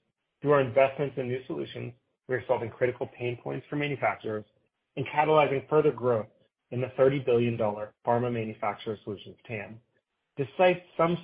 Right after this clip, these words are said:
slowing in manufacturer decision-making starting in the fourth quarter, we anticipate strong secular tailwinds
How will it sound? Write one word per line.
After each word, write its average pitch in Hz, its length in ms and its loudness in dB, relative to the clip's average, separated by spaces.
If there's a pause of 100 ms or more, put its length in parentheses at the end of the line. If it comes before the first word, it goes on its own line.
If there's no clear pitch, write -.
slowing 127 300 4
in 117 80 0
manufacturer 120 580 -2
decision-making 131 760 -2
starting 117 220 2
in 117 60 -2
the 113 120 -6
fourth 113 200 -4
quarter, 104 400 0 (440)
we 139 120 0
anticipate 135 640 -2 (220)
strong 131 440 4
secular 135 340 0 (100)
tailwinds 110 420 0